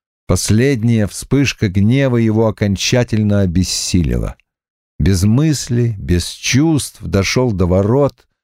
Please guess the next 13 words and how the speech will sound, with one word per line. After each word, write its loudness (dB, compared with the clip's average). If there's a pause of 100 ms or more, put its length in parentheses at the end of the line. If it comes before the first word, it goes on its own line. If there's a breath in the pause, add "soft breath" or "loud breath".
(200)
отвязал 2
от 0
изгороди 0
маштака, 0 (300 soft breath)
почему-то 0
повёл 0
его 2
в -14
поводу. 0 (640)
На 2
выезде 0
из 0
станицы -2